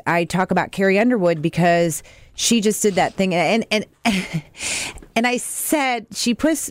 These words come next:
put on Instagram that, um, it was a picture of her working out and how she hadn't bounced back like she had with her first. And I did say,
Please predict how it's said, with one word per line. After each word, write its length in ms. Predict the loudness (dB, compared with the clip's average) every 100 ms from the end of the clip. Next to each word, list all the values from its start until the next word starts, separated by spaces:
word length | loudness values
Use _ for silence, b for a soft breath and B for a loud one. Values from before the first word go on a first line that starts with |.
| -2
put 140 | 0
on 120 | 0
Instagram 680 | 0 -2 -2 -2 0 0 2
that, 300 | 2 2 -2 -4
um, 400 | -2 -2 -2 -2
it 80 | -2
was 140 | 0 -2
a 80 |
picture 320 | 0 -2 2 0
of 80 |
her 120 | 2 0
working 320 | 0 0 0
out 120 | 0
and 100 | -2
how 160 | -2 -2
she 180 | 0
hadn't 300 | 0 2 2
bounced 360 | 2 0 -4 -2
back 300 | -2 -2 -6 B B B B _
like 300 | 2 2 2
she 220 | 0 0
had 240 | 2 2 0
with 160 | 0
her 100 | 0
first. 400 | -2 0 -2 -2 0
And 120 | 2
I 80 | 2
did 400 | 2 2 2 0
say, 480 | 0 0 0 -2